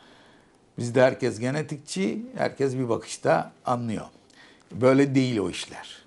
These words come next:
Hiç de öyle değil. Ha, neden öyle değil? Çünkü bu bilgisizlik sürekli bir yanılmayı beraberinde getiriyor. Bu bilgisizlik sürekli bir yanılma hali yaratıyor. Şimdi Amerika'da Holstein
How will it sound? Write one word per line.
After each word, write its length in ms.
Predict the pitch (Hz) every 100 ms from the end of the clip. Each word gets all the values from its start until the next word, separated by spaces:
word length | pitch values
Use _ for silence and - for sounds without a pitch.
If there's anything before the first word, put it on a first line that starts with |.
| 101
Hiç 240 | 101 -
de 60 | 113
öyle 300 | 98 135 107
değil. 220 | - - - _ - - - -
Ha, 120 | 131
neden 420 | 127 127 127 165
öyle 300 | 151 123 104
değil? 360 | 101 135 269 285 -
Çünkü 640 | 160 135 - 147 226 - _
bu 200 | 127 139
bilgisizlik 880 | 127 113 104 104 98 85 175 208 - - _ -
sürekli 540 | - 135 95 - 170
bir 80 | 123
yanılmayı 800 | 123 123 127 127 127 131 107 - _ _ _ 107
beraberinde 600 | 95 92 87 76 76 -
getiriyor. 460 | - - - - -
Bu 160 | 92 95
bilgisizlik 680 | 101 92 - 113 - 127 156
sürekli 540 | - 127 104 - 147
bir 100 | 135
yanılma 760 | 120 98 107 110 107 107 120 90
hali 400 | 92 85 76 - _ _ _ _ _
yaratıyor. 480 | 87 78 - - - - _ - - - - -
Şimdi 360 | - 170 185 151
Amerika'da 640 | - 143 165 165 170 165
Holstein 500 | 139 156 - 160 123